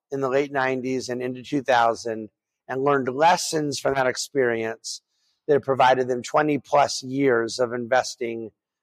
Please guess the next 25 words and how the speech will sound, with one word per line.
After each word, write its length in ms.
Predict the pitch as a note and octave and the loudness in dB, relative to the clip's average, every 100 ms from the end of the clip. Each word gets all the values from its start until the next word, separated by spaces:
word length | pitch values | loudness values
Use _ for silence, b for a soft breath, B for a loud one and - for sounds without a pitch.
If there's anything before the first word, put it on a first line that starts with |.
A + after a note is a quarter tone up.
| _ - | _ 0
um, 460 | C3 A#2+ A2+ A2 A2 | 4 4 4 2 0
acumen 600 | C3 B2+ - C#3 D3 D#3+ D#3+ _ _ _ - | 0 0 -2 -2 0 -2 -8 _ _ _ -4
and, 460 | B2+ A#2 A2+ A2+ B2+ | 0 0 0 -2 -4
and 300 | A#2+ A#2 A#2 C3+ | -4 -4 -8 -6
a 100 | B2+ | -6
superior 520 | - A2+ D#3 D3 C3 | -6 -2 2 4 4
wisdom 440 | C#3 C#3 B2+ C3 | 4 2 0 0
to 60 | A#2+ | 2
what 180 | B2 - | 2 2
they 120 | A2+ | 0
had 280 | A2+ A2 G#2+ | 2 2 0
before, 440 | A2 - A2+ G2+ | -8 -4 -2 -2
better 320 | G#2 C3 C3 | 2 2 2
decision 560 | A#2+ A2+ - B2+ A2+ A2 | -2 -8 -4 -2 -2 -6
making. 380 | G#2 - G2+ - _ _ _ _ | -8 -10 -20 -20 _ _ _ _
Some 260 | - D3+ C#3 | 0 2 4
are 160 | B2+ - | 0 0
individual, 580 | D3+ C#3+ C3+ A#2+ C3 B2+ | 0 4 4 4 4 4
retail, 480 | B2+ B2+ B2+ A#2+ | 2 0 2 4
private 360 | A#2 A#2+ A#2+ A#2 | 4 2 2 0
investors. 520 | A#2 A2 - A2 G2+ - _ _ | -2 -4 -6 -12 -14 -20 _ _
Some 320 | - - D3 C#3 | -4 2 4 2
are 60 | |
professional 680 | A#2 A#2+ D#3 C#3 - C3 A#2+ | 0 0 2 2 2 -2 -2
investors. 680 | A2 G#2+ - - - - | 0 -2 -4 -16 -18 -18